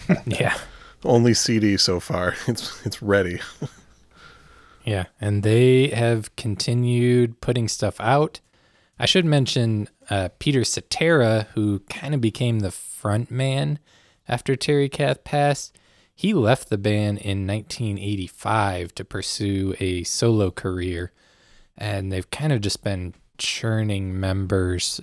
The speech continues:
Speaker 2: through, through the decades as they've continued recording and performing. Uh, currently, the keyboard player Robert Lamb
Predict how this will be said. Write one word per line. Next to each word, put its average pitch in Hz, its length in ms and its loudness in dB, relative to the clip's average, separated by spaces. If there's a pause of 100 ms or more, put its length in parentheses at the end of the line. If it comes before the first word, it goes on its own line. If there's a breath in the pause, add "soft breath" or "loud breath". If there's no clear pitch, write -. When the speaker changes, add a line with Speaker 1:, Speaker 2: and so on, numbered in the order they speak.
(140)
Speaker 2:
through, 95 680 -2 (1120 loud breath)
through 98 200 -2
the 92 100 -4
decades 95 520 -2
as 95 180 -4
they've 95 340 -2
continued 101 600 -2
recording 101 540 0
and 92 140 -4
performing. 98 800 2 (600 soft breath)
Uh, 98 140 -8 (100)
currently, 117 540 4
the 98 400 0
keyboard 113 480 0
player 107 360 0
Robert 101 420 0
Lamb 107 680 -2